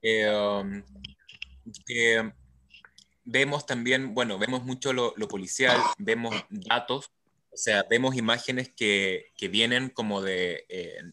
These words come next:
grabaciones de, de televisión. ¿Fue para ustedes importante la intervención de la prensa en la película? Que se ve reflejada en pocos momentos, pero se ve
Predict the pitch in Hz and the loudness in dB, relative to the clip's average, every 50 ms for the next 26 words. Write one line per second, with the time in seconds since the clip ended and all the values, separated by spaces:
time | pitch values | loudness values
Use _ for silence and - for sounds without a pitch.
0 | - - 101 90 90 90 90 - - 113 117 117 - 110 101 95 107 101 98 95 | -14 -8 -2 -2 0 0 0 -2 -4 -4 -4 -2 -4 -4 -4 -2 -2 -2 -2 -2
1 | 95 90 90 - - - 123 123 131 135 143 _ - - - - - - - - | -4 -4 -4 -4 -2 0 0 0 0 -2 -6 _ -20 -20 -20 -20 -20 -20 -20 -20
2 | _ - - 151 156 180 180 175 160 - 170 160 160 156 160 143 - 139 135 - | _ -6 -2 -2 0 0 0 0 0 2 2 2 2 2 0 -2 -2 -4 -4 0
3 | - 117 120 139 - - - 160 160 160 156 - - 120 123 127 - - 120 110 | 0 -2 -2 -2 -4 -4 -2 0 0 0 -2 -4 -4 -4 -4 -4 -2 -4 -2 -2
4 | 110 110 107 - 147 147 147 139 123 - - 87 80 87 98 - - 180 196 _ | -2 -2 -2 -2 -4 -2 -2 -2 -2 -2 -2 -4 -4 -6 -8 -12 -14 -16 -20 _
5 | _ _ _ _ _ _ _ - 151 151 151 - 147 143 139 151 160 175 196 208 | _ _ _ _ _ _ _ -2 0 0 0 0 -2 -6 -6 -6 -6 -6 -6 -10
6 | _ _ _ _ _ _ _ _ _ _ _ _ _ _ _ _ _ _ _ _ | _ _ _ _ _ _ _ _ _ _ _ _ _ _ _ _ _ _ _ _
7 | _ _ _ _ _ _ _ _ - 110 - - 104 104 120 131 - 139 - 110 | _ _ _ _ _ _ _ _ -4 -2 0 2 4 4 4 2 2 0 -2 -4
8 | - - 127 131 117 101 - - - - 160 156 156 165 175 190 180 139 - - | -2 0 0 0 0 -2 -2 -4 -4 -4 -4 -6 -4 0 0 0 0 0 -4 -10
9 | - - - - 101 113 - - - 92 95 113 120 120 120 120 117 113 107 - | -12 -10 -6 -6 -6 -4 -4 -6 -6 -2 0 0 0 0 0 0 -2 -2 -4 -4
10 | - _ | -8 _